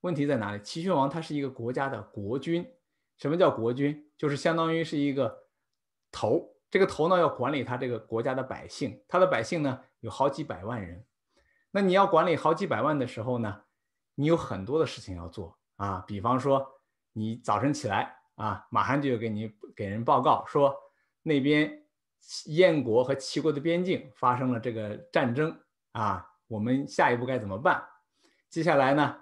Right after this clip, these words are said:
又有人跟他说，说现在呢，西边呢，那边发生了水灾，我们该怎么办？那这边说呢，这边老百姓呢，啊，有瘟疫，我们该怎么办啊？然后呢，大臣之间呢，还跟他说，说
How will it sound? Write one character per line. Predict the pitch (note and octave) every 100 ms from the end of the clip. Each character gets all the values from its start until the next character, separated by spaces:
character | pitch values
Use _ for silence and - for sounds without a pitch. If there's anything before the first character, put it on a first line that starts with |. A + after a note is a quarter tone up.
| -
又 | D3+
有 |
人 | A#2 A#2+
跟 | C3
他 | C#3
说， | - D3+ D3+ - _ _
说 | -
现 | C3 D3+ C#3+
在 | C#3+
呢， | B2+ B2 B2
西 | - - - F3+
边 | F3+ E3+
呢， | D#3+ - -
那 |
边 | C3 C3
发 | C3+ C3+
生 | C#3+
了 | C3+
水 | - F2+ F#2
灾， | D3 E3+ - _ _ _ _ -
我 | G2+
们 | A#2
该 | B2+
怎 | A2
么 | F2+
办？ | A#2+ A#2+ - - _ _
那 | B2+
这 | F#3 E3+
边 | E3
说 | D#3 E3
呢， | D3
这 | D3
边 | D#3+ D#3
老 | C3+
百 | C#3+ A#2
姓 | - D#3+ C#3
呢， | C3 - _ - - -
啊， | A#2 A2+
有 | A2 G#2
瘟 | C3 G3
疫， | A3+ C#3+ -
我 | G#2+
们 | G#2+
该 | A2+
怎 | G#2 F2+
么 |
办 | F2+ B2 - - _ -
啊？ | A2+ G2 - _
然 | - B2
后 | D3+
呢， | D3+ C#3
大 | F#3+ D#3+
臣 | - B2
之 | B2+
间 | C3+ C#3+ C#3+
呢， | A#2+
还 | A#2
跟 | B2+ B2+
他 |
说， | B2 C3+ B2
说 | D3 C3+